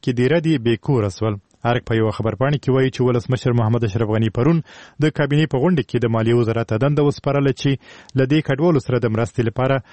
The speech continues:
شپږ لکه یورو چې د څه باندې اووه لکه امریکایي ډالرو معادل کیږي، د دولت له بودیجې ځانګړي کړي. تر دې مخکې د افغانستان د بشري حقونو خپلواک کمیسیون ویلي و چې په موریا کمپ کې د افغان پناه غوښتونکو وضعیت خواشینونکی دی.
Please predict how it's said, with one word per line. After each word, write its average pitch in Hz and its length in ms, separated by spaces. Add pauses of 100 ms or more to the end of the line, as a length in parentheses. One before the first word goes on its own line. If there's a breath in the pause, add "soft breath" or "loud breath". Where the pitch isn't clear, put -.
(180 loud breath)
شپږ 151 220 (140)
لکه 131 240
یورو 147 200
چې - 160
د 107 160
څه - 180
باندې 147 300 (480 loud breath)
اووه 156 200
لکه 151 220
امریکایي 131 440
ډالرو 123 340
معادل 110 380
کیږي، 139 260 (420 soft breath)
د - 20 (100)
دولت 156 300
له 123 120
بودیجې 107 500
ځانګړي 107 420
کړي. 110 180 (240)
تر 120 160
دې 117 120
مخکې - 200
د 107 120
افغانستان 110 380
د 107 140
بشري 110 280
حقونو 113 300
خپلواک 110 340
کمیسیون 107 380
ویلي 123 260
و 147 100
چې 143 180 (400 loud breath)
په 139 120
موریا 135 260 (120)
کمپ 165 240
کې 107 140 (280)
د 113 40 (100)
افغان 117 300
پناه 110 220
غوښتونکو 151 460
وضعیت 135 360 (280 loud breath)
خواشینونکی 113 880
دی. 127 100